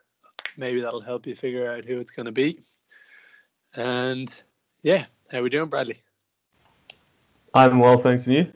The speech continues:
Speaker 2: How, how are you?
Speaker 1: I'm well, thanks as well. And you?
Speaker 2: I'm good, thanks, and you? How are you?
Speaker 1: I'm not bad. <laughs> How about you?
Speaker 2: <laughs>
Speaker 1: How's it?
Speaker 2: I'm fantastic.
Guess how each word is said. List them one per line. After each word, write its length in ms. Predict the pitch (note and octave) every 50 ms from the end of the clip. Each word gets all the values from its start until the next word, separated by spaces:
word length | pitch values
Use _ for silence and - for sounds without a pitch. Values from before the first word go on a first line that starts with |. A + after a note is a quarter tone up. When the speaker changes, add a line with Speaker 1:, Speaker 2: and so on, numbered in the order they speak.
| -
Speaker 2:
How, 280 | C3 B2 A#2+ A#2+ A#2+ A#2+ A#2 B2
how 160 | C3 B2+ B2 B2
are 60 | B2
you? 160 | B2 B2+ C#3+ D#3 - - - _ _ _ _ _ _ _ _ _ _ _ _ - _ _ - - _ _ _ _ _ -
Speaker 1:
I'm 280 | D3 C3 B2 A#2 A2+ A2+
well, 300 | A2+ A2+ A2+ A#2 A#2+ A#2
thanks 340 | - A#2+ A#2+ A#2 G#2+ -
as 80 | C3 A2+
well. 340 | G#2 A2+ C#3 F3 F3 - - _ _ _ _ _ -
And 140 | C3 G#2 G#2+
you? 160 | B2 F3 F3+ - _ _ _ _ _ _ _ _ _ _ _ _ _ _ _ _ _ _ _ _ _ _ _ - - - - - - - - _ _ -
Speaker 2:
I'm 380 | C#3+ D3+ D#3+ D3 C3 B2+ B2+ A#2+
good, 260 | - B2+ B2+ B2 B2+
thanks, 240 | B2 A2+ A2+ A2 A2+
and 100 | A2+ A2
you? 140 | A#2+ C3
How 140 | C3 A#2+ B2
are 80 | B2+ C#3
you? 240 | E3 E3+ C3 - _ _ _ _ _ _ _ _ _ _ _ _ _ _ -
Speaker 1:
I'm 180 | C3+ B2+ B2
not 180 | A#2+ A#2 A2 -
bad. 380 | - A#2+ - - E3+ C#3 - - -
<laughs> 100 | _ _
How 520 | - - - F3+ C#3 - - - - B2+ C#3
about 200 | C3 A#2 A#2+ A#2
you? 160 | A2+ A2 G2+ - - - E3 - - - - - -
Speaker 2:
<laughs> 1400 | - B3 B3 - - C#4 - - D4 D4 - - C#4 - - - B3 C#4 C4 - - _ - C4 - - - - - -
Speaker 1:
How's 300 | A2 A#2+ A#2+ A2 G#2 G#2
it? 120 | G2+ -
Speaker 2:
I'm 340 | - C#3 C#3+ D3 D3 C3+ B2+ B2+
fantastic. 920 | B2+ C#3+ C3+ C3 B2+ B2 B2+ - A#2+ A#2 A#2 A#2 _ _ - G2+ G2 -